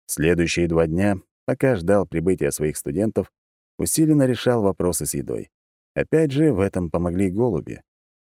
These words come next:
Они, как оказалось, неплохо умеют воровать перепелов. А те несут яйца, как из пулемета, если подобрать правильный фермерский артефакт. Также самолет в несколько ходок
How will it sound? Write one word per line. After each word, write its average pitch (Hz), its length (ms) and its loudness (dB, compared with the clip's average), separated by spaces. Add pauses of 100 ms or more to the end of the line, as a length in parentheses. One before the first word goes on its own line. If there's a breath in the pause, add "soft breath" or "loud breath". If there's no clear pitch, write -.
Они, 156 260 2
как 160 220 -2
оказалось, 127 540 0
неплохо 123 500 -2
умеют 127 480 2
воровать 87 560 0 (120)
перепелов. 87 680 0 (840)
А 170 100 2
те 202 140 0
несут 180 320 0
яйца, 151 440 2
как 85 200 -2
из 82 100 -4
пулемета, 95 480 0 (420)
если 85 380 0 (120)
подобрать 90 460 0
правильный 85 400 2
фермерский 85 560 -2
артефакт. - 580 -8 (1120)
Также 127 300 4
самолет 110 460 2
в 92 40 -2
несколько 87 400 -2
ходок 98 360 0